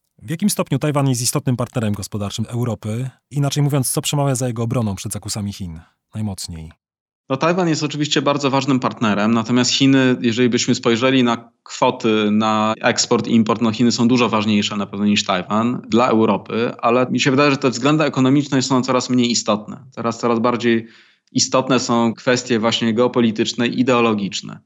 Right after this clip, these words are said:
Speaker 2: I kiedy Stany Zjednoczone, tak można powiedzieć, dzielą tak zimnowojennie świat na dwie części, czyli na Chiny, Rosję z jednej strony, z drugiej strony na państwa demokratyczne, inne państwa mają dylemat, co z tym zrobić.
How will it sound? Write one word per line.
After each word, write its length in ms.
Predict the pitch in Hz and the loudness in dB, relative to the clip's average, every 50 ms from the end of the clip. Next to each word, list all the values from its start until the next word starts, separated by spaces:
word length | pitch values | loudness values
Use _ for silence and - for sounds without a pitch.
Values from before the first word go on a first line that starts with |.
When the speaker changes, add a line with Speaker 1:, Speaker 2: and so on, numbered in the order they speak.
| _ _ _ _ _ _ _ - | _ _ _ _ _ _ _ -4
Speaker 2:
I 480 | - 123 120 120 120 120 120 123 123 120 | 0 2 4 4 6 6 6 4 2 2
kiedy 200 | 127 123 117 127 | 0 0 0 0
Stany 240 | 123 - 131 135 139 | 0 2 0 2 2
Zjednoczone, 600 | 135 135 127 135 131 - 139 131 127 123 123 - - - - | 2 2 0 0 0 0 2 2 2 0 0 -4 -10 -18 -8
tak 140 | - 120 117 | -6 -2 0
można 200 | 123 123 120 131 | 0 0 2 0
powiedzieć, 420 | 110 123 120 110 101 95 - - - | 2 2 2 2 2 0 -2 -2 0
dzielą 360 | 139 147 160 156 135 117 107 | 2 4 4 4 2 2 0
tak 200 | 107 117 107 104 | -2 -4 -4 -2
zimnowojennie 1000 | 110 117 123 123 120 117 107 117 117 127 135 135 131 120 110 104 107 - _ _ _ | -2 0 0 2 2 2 2 2 2 4 4 4 2 2 0 0 -2 -8 _ _ _
świat 380 | - - - - 131 120 117 - | -4 -4 -2 0 0 -2 -2 -2
na 100 | 120 110 | -2 -4
dwie 180 | 104 110 117 110 | 0 0 -2 -2
części, 460 | - 123 113 110 104 - - 104 95 | 0 0 0 0 0 -2 -4 -6 -4
czyli 420 | - - 107 101 104 107 107 107 | -4 -4 -2 0 4 4 4 4
na 200 | 104 104 107 107 | 4 4 2 0
Chiny, 340 | 107 - - 131 123 120 117 | 0 2 2 4 4 6 6
Rosję 300 | 117 117 113 - 117 107 | 4 2 2 0 -2 0
z 40 | 107 | 0
jednej 240 | 120 107 107 110 104 | 0 0 2 2 0
strony, 520 | - - 123 120 113 110 104 98 92 - - _ _ _ _ _ | 0 0 2 2 2 4 2 2 0 -4 -10 _ _ _ _ _
z 100 | - 104 | -8 -4
drugiej 220 | 113 123 123 120 113 | -2 0 2 2 2
strony 220 | 113 120 120 113 | 2 2 2 2
na 100 | 110 110 | 2 2
państwa 280 | 107 120 113 113 - 113 | 0 0 -2 0 0 0
demokratyczne, 920 | 107 110 113 110 - 120 113 110 - 98 - - - 117 127 139 143 - 120 - - _ _ _ _ _ _ _ _ _ - | 2 2 2 2 0 -2 -4 -2 -2 -4 -4 -2 -2 0 0 0 -2 -4 -10 -16 -20 _ _ _ _ _ _ _ _ _ 2
inne 220 | 135 151 156 143 | 4 4 4 4
państwa 340 | 147 139 143 143 - 147 131 | 2 2 0 2 0 0 2
mają 260 | 131 135 135 135 131 | 4 4 4 2 2
dylemat, 460 | 131 127 127 123 107 104 98 - - | 2 2 2 2 2 0 -2 -4 -4
co 80 | - 143 | -4 -4
z 60 | - | -2
tym 140 | - 135 127 | 0 0 0
zrobić. 560 | 117 113 104 95 92 87 - - - - _ | 2 2 0 0 -2 -6 -10 -14 -14 -16 _